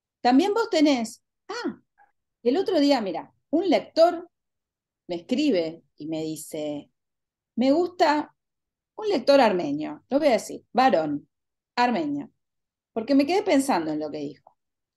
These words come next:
Y me dice, me gusta porque por tu manera irreverente de contar. Y le dije, le contesté, y le dije,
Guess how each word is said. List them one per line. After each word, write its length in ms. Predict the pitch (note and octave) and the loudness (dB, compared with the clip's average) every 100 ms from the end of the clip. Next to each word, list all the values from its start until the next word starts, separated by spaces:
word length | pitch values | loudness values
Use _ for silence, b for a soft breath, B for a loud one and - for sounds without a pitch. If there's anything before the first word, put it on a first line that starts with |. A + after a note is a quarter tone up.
| _ _ _ _ - | _ _ _ _ 2
Y 80 | |
me 100 | C4+ | 4
dice, 220 | D#4+ D#4+ D#4 | 4 4 4
me 140 | F4+ | 4
gusta 280 | A4 B4+ A#4 | 2 0 -2
porque 460 | D4+ C4+ C#4 C4+ C4+ _ _ _ D4 | 2 0 2 0 -2 _ _ _ -2
por 180 | D4 | -2
tu 140 | C#4+ D#4 | 0 0
manera 460 | D#4 F4+ G4+ - - | 2 2 0 -4 -2
irreverente 1600 | E4 F4+ E4 D#4+ D#4 D4 D4 F#4 G#4 F#4+ C4+ - C4 C#4+ E4 _ _ | 0 2 2 2 2 2 2 2 2 2 2 2 2 2 -2 _ _
de 220 | - C4 | -2 -2
contar. 640 | - A#3+ A3+ A3+ B3+ F3+ - _ _ _ _ _ _ _ _ | 0 -2 -2 0 0 -2 -8 _ _ _ _ _ _ _ _
Y 120 | A#3 | -4
le 140 | A#3+ C#4 | 2 2
dije, 360 | D#4 F#3+ D#3+ | 0 -6 -10
le 120 | - | -10
contesté, 680 | - F4 - - C#4+ - _ _ _ _ _ _ _ _ | -10 -10 -10 0 0 0 _ _ _ _ _ _ _ _
y 100 | F3 | -6
le 60 | F#3 | -6
dije, 280 | F#3 F#3+ | -4 -8